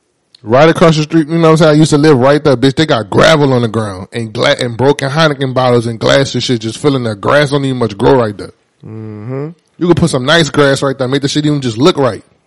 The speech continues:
Speaker 2: Facts.
Speaker 1: You feel what I'm saying? There's so many things that we've had. There's so many people in the world, so many smart scientists that have literally dedicated their lives to the real advancement of our human race and the real beautification of our lands. We just have greedy people that don't see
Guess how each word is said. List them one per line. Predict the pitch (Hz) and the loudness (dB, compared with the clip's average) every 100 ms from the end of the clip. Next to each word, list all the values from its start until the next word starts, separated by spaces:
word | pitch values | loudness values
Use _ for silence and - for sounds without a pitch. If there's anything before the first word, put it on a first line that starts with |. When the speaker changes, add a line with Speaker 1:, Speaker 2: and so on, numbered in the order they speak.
| _ _ _ _ _ _ | _ _ _ _ _ _
Speaker 2:
Facts. | - 117 147 123 - - | -12 -8 -8 -10 -16 -20
Speaker 1:
You | - 143 | -8 2
feel | 156 | 6
what | 156 | 6
I'm | 151 | 6
saying? | 165 | 4
There's | 160 156 | 6 4
so | - 196 | 4 4
many | 196 185 | 4 2
things | 170 175 | 2 2
that | 170 | 2
we've | 160 156 | 2 4
had. | 165 156 | 4 6
There's | 139 - | 4 4
so | 180 | 2
many | 175 | 2
people | 160 175 | 0 2
in | 151 | 2
the | 143 | 4
world, | 156 180 | 6 4
so | 180 | 2
many | 175 160 | 0 0
smart | 147 160 147 | -2 -2 -2
scientists | - 156 143 139 127 - - - | -2 -4 -2 -4 -8 -10 -16 -6
that | 135 | 0
have | 147 | 0
literally | 123 127 175 160 135 | 0 2 2 2 0
dedicated | 113 139 151 165 151 135 | 0 0 0 0 0 2
their | 135 | 2
lives | 131 135 139 123 - - _ | 4 2 2 0 -4 -20 _
to | - 131 | -6 -6
the | 110 120 | -2 -2
real | 107 110 175 208 175 | 0 2 4 4 4
advancement | 131 120 127 135 127 123 104 - 104 | -2 -4 -8 -8 -10 -12 -14 -16 -10
of | 123 123 | -4 0
our | 123 127 | 2 2
human | 143 127 | 0 -2
race | 131 131 | -2 -4
and | 127 | -4
the | 117 | -4
real | 113 160 147 | -2 0 -2
beautification | 110 135 139 123 151 135 135 | 0 -2 -2 -2 0 0 0
of | 120 | 0
our | 117 117 110 | 0 0 -2
lands. | 127 117 104 | -2 -4 -4
We | 113 156 | 0 0
just | 147 151 | 0 0
have | 131 107 | 0 0
greedy | 123 135 | -2 0
people | 131 160 131 | -2 -2 0
that | 113 104 | 0 0
don't | 98 123 123 | 0 0 0
see | - 147 123 | -2 -4 -4